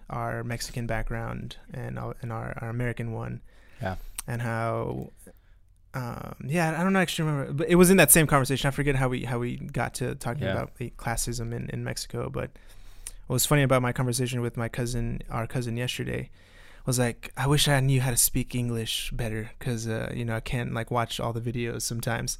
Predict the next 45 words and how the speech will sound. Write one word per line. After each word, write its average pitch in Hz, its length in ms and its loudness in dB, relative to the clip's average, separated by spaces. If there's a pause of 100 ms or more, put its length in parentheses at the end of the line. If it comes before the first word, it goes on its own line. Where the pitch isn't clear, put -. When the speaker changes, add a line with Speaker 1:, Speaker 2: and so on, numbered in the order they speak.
(100)
Speaker 2:
Uh. 104 300 4 (180)
Speaker 1:
I 131 120 6
was 135 160 6
like, 127 200 6
"Yeah." 135 340 8
And - 440 -6
then 143 60 4
you 143 60 6
just 135 180 2
get 135 100 6
lazy, 123 400 2
like, 113 420 -4
trying 120 280 2
to 135 40 -12 (420)
translate 123 640 2
or 123 160 2
trying 135 180 4
to 123 80 4
put 127 160 6
subtitles 123 540 4
in 113 100 2
Spanish 117 840 0
and, 117 500 -6
um, 50 480 -8 (240)
Speaker 2:
Oh, 92 200 4
right. 85 420 2
Speaker 1:
you 135 80 2
know, 123 100 0 (160)
'cause 135 160 0
we 147 80 2 (160)
got 147 120 4
a - 20 6
Speaker 2:
We 147 60 8
Speaker 1:
lot - 20 -
Speaker 2:
used 143 80 8
Speaker 1:
of 131 60 0
Speaker 2:
to - 60 4
Speaker 1:
time. 127 60 4
Speaker 2:
do 117 140 6
that 101 100 6
at 87 140 2
first. 101 160 4
Speaker 1:
Yeah, 131 200 4
yeah. 135 80 -2
Speaker 2:
Yeah, 87 400 2